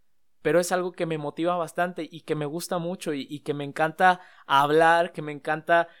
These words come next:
compartir con Roberto ideas, discutirlas con los otros compañeros también, como que estar en un debate, es algo que, que hace falta aquí en México, es algo que hace falta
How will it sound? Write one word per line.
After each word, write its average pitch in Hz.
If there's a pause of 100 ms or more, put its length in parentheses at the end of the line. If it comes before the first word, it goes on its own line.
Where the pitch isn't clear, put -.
compartir 160
con 170
Roberto 151
ideas, 160
discutirlas 170 (240)
con 170
los 156
otros 165
compañeros 151
también, 165
como 151
que 156
estar 160 (220)
en 160
un 170
debate, 165
es 175
algo 185
que, 160 (240)
que 165
hace 180
falta 175
aquí 139
en 147
México, 143
es 160
algo 175
que 160
hace 160
falta 165